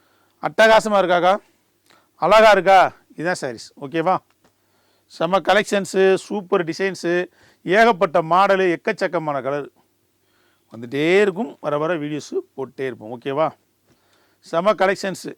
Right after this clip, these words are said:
இதுக்குன்னே வருஞ்சோய் டெக்ஸ்ன்னு நம்ம YouTube சேனல் வச்சுருக்கோம். அதையும் நீங்க சப்ஸ்கிரைப் பண்ணிங்க. கிரேசி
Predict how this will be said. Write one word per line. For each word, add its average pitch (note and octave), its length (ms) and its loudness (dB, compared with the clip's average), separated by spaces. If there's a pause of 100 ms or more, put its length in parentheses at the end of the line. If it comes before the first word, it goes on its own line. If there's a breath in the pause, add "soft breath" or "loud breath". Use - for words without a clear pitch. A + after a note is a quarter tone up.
(140)
இதுக்குன்னே F#3 440 -4
வருஞ்சோய் F#3+ 380 2 (100)
டெக்ஸ்ன்னு F3 360 -4
நம்ம D3 220 -10
YouTube D#3+ 260 -10
சேனல் C#3+ 220 -6
வச்சுருக்கோம். C3 360 -10 (500 soft breath)
அதையும் G#3+ 260 0
நீங்க F3+ 220 -4
சப்ஸ்கிரைப் D#3+ 400 -6
பண்ணிங்க. D3 260 -12 (160)
கிரேசி F3+ 280 -2